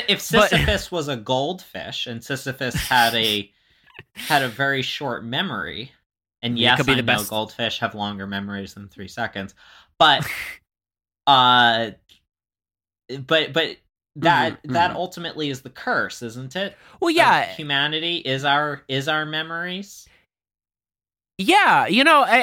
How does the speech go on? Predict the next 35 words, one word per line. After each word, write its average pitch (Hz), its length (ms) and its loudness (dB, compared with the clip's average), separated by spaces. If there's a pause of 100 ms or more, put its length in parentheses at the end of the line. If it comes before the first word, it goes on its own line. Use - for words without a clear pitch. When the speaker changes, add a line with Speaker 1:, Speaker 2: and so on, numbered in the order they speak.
Speaker 2:
I, 208 200 2
I, 208 220 2
I - 120 6
think 120 220 -6
so, 139 520 0
because 190 300 -4
it's 202 140 -4
also 233 260 0
the, 202 220 -6 (320)
it's, - 320 -4 (2250)
in 240 140 2
a 277 100 6
way, 220 440 0
it 151 180 -2 (160)
keeps - 360 -10
us 202 260 -4
either 185 340 -2
in 165 120 -2
the 147 80 -6
past - 560 -2
or 180 80 0
the 147 80 -4
future. 202 680 -4 (1000)
Speaker 1:
Mm. 143 100 -6
Speaker 2:
And 165 240 4
I 170 80 4
think 175 260 -6
that's 165 320 0
part 156 340 0
of 170 140 -6
the 190 180 -4
issue, 214 520 -6 (320)
um, 156 400 0 (300)
because 160 440 -6 (800)
I, 98 100 -4